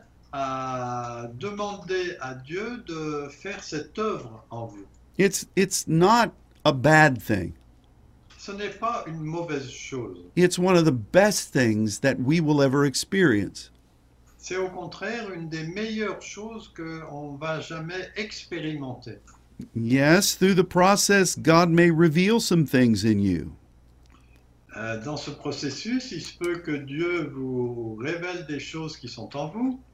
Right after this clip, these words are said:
Speaker 2: Some of those things will need to go.
Speaker 1: Et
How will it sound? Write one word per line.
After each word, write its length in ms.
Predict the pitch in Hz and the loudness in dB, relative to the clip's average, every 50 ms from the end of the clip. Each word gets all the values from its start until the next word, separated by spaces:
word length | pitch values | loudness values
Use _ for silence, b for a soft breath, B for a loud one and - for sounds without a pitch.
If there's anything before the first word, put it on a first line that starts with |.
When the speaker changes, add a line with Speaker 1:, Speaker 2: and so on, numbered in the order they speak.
| _ - - - - | _ -20 -20 -18 -14
Speaker 2:
Some 300 | - - - 147 165 170 | -8 -2 2 4 4 4
of 80 | 170 | 6
those 260 | 180 180 175 165 - - | 6 4 4 4 2 2
things 320 | 185 185 180 175 156 - | 4 4 4 4 2 4
will 140 | 160 165 156 | 4 4 6
need 260 | 156 165 170 165 139 | 6 4 4 4 2
to 80 | 160 160 | 2 2
go. 480 | 143 151 185 185 208 196 123 90 87 - - _ _ _ _ _ _ _ _ _ _ _ _ _ - | 6 6 6 8 8 6 4 2 0 -4 -12 _ _ _ _ _ _ _ _ _ _ _ _ _ -10
Speaker 1:
Et 500 | 139 151 160 156 151 139 131 127 120 113 | -6 -6 -4 -4 -6 -6 -8 -10 -12 -12